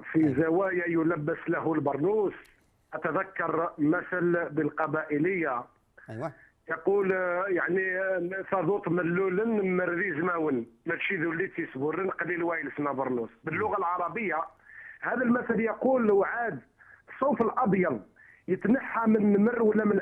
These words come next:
Speaker 1: أسد، قليل اللي يلبس برنوس".
Speaker 2: مم.
Speaker 1: وبصح كي عاد يتنحى من الكبش، كل واحد يقدر يلبس برنوس. وما يحدث اليوم نفس ال-، نفس السؤال ونفس الجواب من جهة السلطة.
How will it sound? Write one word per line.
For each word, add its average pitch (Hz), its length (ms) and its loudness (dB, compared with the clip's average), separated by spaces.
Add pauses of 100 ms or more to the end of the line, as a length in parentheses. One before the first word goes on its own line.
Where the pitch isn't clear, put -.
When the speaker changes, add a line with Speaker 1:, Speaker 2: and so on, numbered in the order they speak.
Speaker 1:
أسد، 175 340 -2
قليل 254 280 0
اللي 269 220 2
يلبس 196 300 0
برنوس". 185 440 2 (260)
Speaker 2:
مم. 104 160 -10 (260)
Speaker 1:
وبصح - 300 0
كي 285 140 0
عاد 254 260 -4
يتنحى 247 460 0
من 240 60 4
الكبش، - 540 -4 (520)
كل 277 120 4
واحد 269 360 0
يقدر 214 280 0
يلبس 170 340 -2
برنوس. 123 400 2 (1300)
وما 220 240 4
يحدث 254 400 -2
اليوم 285 520 0 (520)
نفس 302 260 -2
ال-، 254 420 -2
نفس - 260 -2
السؤال 247 720 -2
ونفس 233 440 0
الجواب 214 540 2
من 202 380 2
جهة 175 240 -2 (120)
السلطة. 139 540 -2